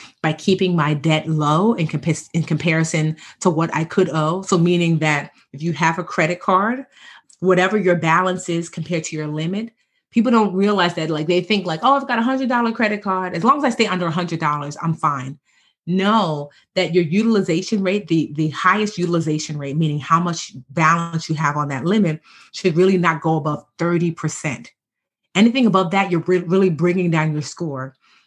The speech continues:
If you wanna see your score raise, you wanna keep your utilization under, like, five percent.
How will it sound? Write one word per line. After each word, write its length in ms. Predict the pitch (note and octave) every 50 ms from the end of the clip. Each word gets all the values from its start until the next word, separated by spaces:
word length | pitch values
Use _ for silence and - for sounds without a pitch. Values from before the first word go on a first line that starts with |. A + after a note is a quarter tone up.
| _ -
If 120 | G3 - -
you 80 | G#3+
wanna 200 | G3 G#3 G3+ F#3+
see 120 | F3+ - A3
your 140 | E3+ F3 E3+
score 260 | E3 - - F3 E3
raise, 400 | D#3 F#3 A3 B3 A#3 G3 E3+ D#3+
you 60 | G#3
wanna 160 | A#3 A3+ F#3+
keep 240 | E3+ - - G#3+ -
your 100 | E3+ E3+
utilization 720 | D#3+ E3 F3+ F3 F3 E3 - E3+ E3 E3 - F3+ E3 E3 - -
under, 540 | F3 F#3+ G#3 G#3 G3 F#3 F3 F3 E3+ E3 E3 _ _ _ _ _ - -
like, 200 | - F3 E3+ E3+
five 440 | _ - F#3 E3+ F3 F#3+ G#3 G#3 -
percent. 560 | - - D3 - - - C3 A#2+ D3+ - -